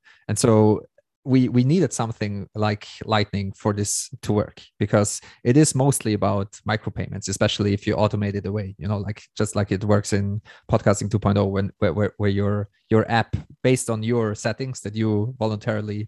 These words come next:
define, but the, the app will pay the creator by the minute. And you, uh, that's what we call streaming sats, because just you're, you're streaming satoshis basically every minute, or depending on the implementation, also every second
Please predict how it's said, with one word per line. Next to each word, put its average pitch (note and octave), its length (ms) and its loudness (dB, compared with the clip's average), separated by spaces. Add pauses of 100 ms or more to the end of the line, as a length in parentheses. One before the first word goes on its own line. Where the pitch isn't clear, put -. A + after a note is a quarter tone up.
define, A2 460 0 (260)
but G#2+ 200 -2 (120)
the, G#2+ 300 4
the A2 120 2
app - 240 -2
will G#2 400 -2 (360)
pay G#2+ 200 2
the G2 120 -2
creator G2+ 320 -2
by G2 160 -2
the G2+ 80 -2
minute. A2 320 -2 (100)
And G2+ 220 -6
you, G2 320 -4
uh, G#2 180 -2
that's - 160 -6
what G#2 100 -4
we G2 80 0
call G2 220 0
streaming G2 320 -2
sats, G#2 300 -2
because - 260 -10
just - 380 -8
you're, G2+ 240 4
you're G#2 160 2
streaming G#2 380 0
satoshis G#2 680 0 (300)
basically G2+ 560 2 (160)
every A2 180 4
minute, G#2+ 280 2
or G2+ 340 -2 (160)
depending G#2 360 -2
on G#2 140 -4
the G#2 80 -2
implementation, G#2 580 0
also G2+ 240 -4
every G2+ 200 -2
second - 420 -4